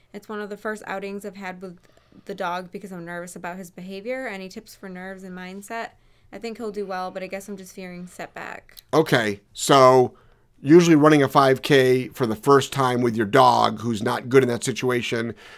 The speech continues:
Speaker 2: um, is a little bit, it's, it's, it's risky, but I like risk. So, um, what I would do is make sure you have a prong collar on your dog. Yes, you can,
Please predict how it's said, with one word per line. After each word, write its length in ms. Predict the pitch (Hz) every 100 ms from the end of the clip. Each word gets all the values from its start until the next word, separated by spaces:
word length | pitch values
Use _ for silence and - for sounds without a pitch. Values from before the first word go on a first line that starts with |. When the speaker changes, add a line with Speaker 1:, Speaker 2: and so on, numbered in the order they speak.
| _
Speaker 2:
um, 680 | - 123 120 117 117 117 - _ -
is 200 | 113 101
a 80 |
little 280 | 113 123 123
bit, 240 | 113 117 - -
it's, 320 | 113 101 -
it's, 300 | 101 101 -
it's 320 | 113 - - - -
risky, 640 | 98 180 - 120 107 131 - - _
but 180 | 127 123
I 140 | 127 127
like 260 | 135 131
risk. 540 | 107 160 - - - - _ _ -
So, 460 | - 127 127 120 _ _ _ -
um, 260 | 131 123
what 120 | 120
I 100 | 120
would 180 | 143 139
do 200 | 120 131
is 120 | 123
make 120 | 120 110
sure 120 | 131
you 60 |
have 100 | 113
a 20 | 98
prong 260 | 123 127
collar 260 | 127 135 143
on 80 | 143
your 100 | 123
dog. 320 | 117 117 107
Yes, 260 | 135 127
you 120 | 135 131
can, 300 | 135 113